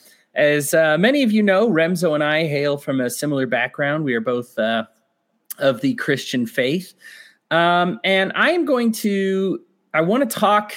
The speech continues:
it's gonna be a lot about faith, but it's going to relate to ideology as well.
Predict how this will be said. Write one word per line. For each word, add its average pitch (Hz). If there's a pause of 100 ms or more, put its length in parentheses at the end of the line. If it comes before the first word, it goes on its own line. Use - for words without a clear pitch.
(100)
it's -
gonna 202
be 196
a 175
lot 170
about 170
faith, 110 (160)
but 135
it's 131
going 175
to 165
relate 143
to 135
ideology 123
as 113
well. 107